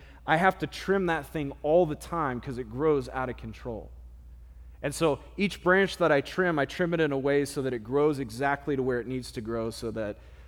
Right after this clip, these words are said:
according to," and he, he explained it, and I, I got lost in it. It's probably why I was never good with my grapevine. But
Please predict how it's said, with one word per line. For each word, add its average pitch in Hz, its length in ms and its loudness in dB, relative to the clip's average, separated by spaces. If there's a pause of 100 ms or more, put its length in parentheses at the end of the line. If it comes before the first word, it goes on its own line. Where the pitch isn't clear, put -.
(140)
according 131 440 -2
to," 117 40 -2
and 117 160 -4
he, 131 160 -4
he 139 140 -8
explained 107 520 -10
it, 107 60 -6
and 104 100 -8
I, 113 140 -8
I 127 80 -6
got 101 180 -4
lost 98 340 -10
in 104 60 -12
it. 101 40 -10
It's 101 100 -14
probably 113 240 -8
why 104 220 -4
I 101 200 -8
was 104 140 -14
never 104 280 -8
good 104 180 -10
with 104 180 -14
my 104 80 -10
grapevine. 107 400 -12
But 107 80 -12